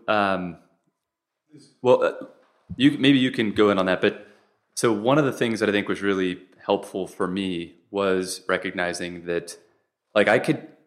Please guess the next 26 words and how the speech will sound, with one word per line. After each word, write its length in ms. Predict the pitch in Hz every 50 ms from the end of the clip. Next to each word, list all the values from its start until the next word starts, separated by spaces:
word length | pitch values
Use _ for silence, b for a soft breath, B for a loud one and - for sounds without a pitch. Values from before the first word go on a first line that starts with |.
| -
it's 120 | - 117 -
easy 160 | 175 180 180
for 120 | 156 - 135
people 200 | 120 123 117 101
to 60 | 101
point 240 | - - 110 101 95
out 160 | 92 87 -
flaws 380 | - - 76 67 73 78 - -
or 180 | 82 90 - -
other 180 | 104 107 113
things 280 | 110 - 113 104 104 104
that 100 | 101 -
other 160 | 92 90 92
people 200 | - 101 - - -
aren't 180 | 82 80 -
doing. 240 | - 87 73 - - _ _ _ -
And 120 | 110 104
everybody 340 | 85 110 113 131 127 123 120
can 140 | 117 113 101 - -
be, 360 | - 104 95 90 90 87 - _ _ _ _ _ _ _ _ _ _ _ _ _ _ _ _ _ _ _ _ _ _ _ _ _ -
you 80 | - 90
know, 120 | 82 80 - _ - 95 92
good 160 | 101 107 101 101
at 160 | 101 - -
identifying 380 | 90 85 90 87 - 85 82 80
problems. 360 | - 80 73 - - -